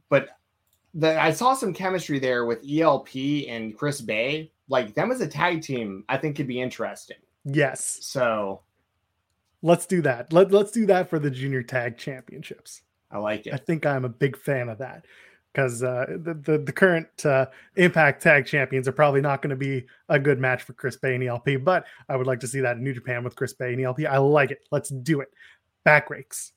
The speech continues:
Speaker 2: Let's talk about back rakes. This whole thing leading up to just a whole bunch of back raking. E L P does it by doing a bunch of kick up,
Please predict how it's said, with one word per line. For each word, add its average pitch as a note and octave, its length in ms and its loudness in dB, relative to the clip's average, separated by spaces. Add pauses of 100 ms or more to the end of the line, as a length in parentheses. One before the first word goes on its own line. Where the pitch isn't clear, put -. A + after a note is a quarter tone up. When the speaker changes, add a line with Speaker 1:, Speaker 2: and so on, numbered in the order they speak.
Speaker 2:
Let's C3 120 -8
talk D#3 220 6
about C3+ 200 0
back B2+ 240 0
rakes. - 360 -18 (580)
This C3 140 -8
whole D#3+ 280 2
thing C3 440 0 (440)
leading D3 520 0
up B2 260 -2 (300)
to B2 400 -4 (180)
just C3+ 200 0
a B2+ 40 0
whole D#3 140 4
bunch D#3+ 160 0
of C#3+ 80 -6
back C#3+ 240 2
raking. C3 280 -2
E C#3 60 -4
L C3 100 -2
P F3 280 -2
does E3 280 4
it E3 120 -4
by C#3 120 -2
doing C#3 160 -6
a C#3 40 -6
bunch C3+ 180 -6
of - 60 -20
kick E3 240 -6
up, E3 280 0